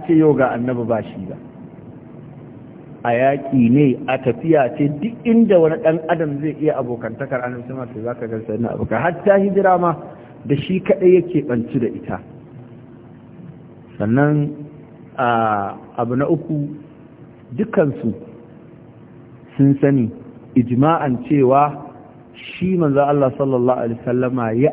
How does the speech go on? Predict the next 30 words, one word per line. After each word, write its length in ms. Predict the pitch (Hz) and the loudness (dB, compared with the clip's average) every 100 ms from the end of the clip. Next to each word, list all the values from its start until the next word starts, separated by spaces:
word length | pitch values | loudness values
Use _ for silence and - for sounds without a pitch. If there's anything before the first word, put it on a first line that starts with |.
| - | 2
amince 720 | 180 156 117 - - 127 113 113 - - - - - - - - - - | 2 2 0 -2 -8 -4 -4 -4 -12 -20 -20 -20 -20 -20 -20 -20 -18 -4
ya 160 | 113 117 | -2 0
ja 320 | 135 143 147 | 2 2 2
mutane 800 | 147 147 147 123 113 110 117 117 - | 0 -2 0 0 0 -2 -2 -4 -4
sallah 540 | 120 127 120 117 104 - - - - - - | -2 0 0 0 -4 -10 -18 -20 -20 -20 -2
lokacin 440 | 123 135 127 127 | 0 0 0 -2
da 60 | 123 | 0
Manzo 140 | 110 120 | 0 2
Allah 120 | 117 113 | 0 -2
sallallahu 160 | 110 | -6
alaihi 80 | 113 | -4
wasallama 340 | 120 131 127 120 - - - - 95 | -2 -2 -2 -4 -8 -16 -20 -18 -14
jikinsa 460 | 113 - 139 139 123 | -8 -6 -4 -2 -2
ya 140 | 123 | 0
nauyi 380 | 127 143 143 151 | 2 4 4 4
ba 80 | 120 | 4
zai 160 | 123 123 | 2 2
iya 160 | 120 | 0
fitowa 460 | 113 104 110 98 95 | -2 -6 -6 -6 -6
masallaci 580 | 98 95 98 95 98 90 | -8 -8 -6 -6 -8 -14
ba. 80 | - - - - - - - - - - | -14 -18 -20 -20 -20 -20 -20 -20 -16 -8
A 60 | 117 | 2
daidai 240 | 175 202 | 4 4
lokacin 400 | 214 214 - 170 | 2 -2 -6 -4
ma 80 | 160 | -2
Manzo 240 | 151 127 | -2 0
Allah 180 | 160 170 151 | 2 2 -2
sallallahu 160 | 143 | -6
alaihi 80 | 143 | -4
wasallama 260 | 147 147 | -2 -2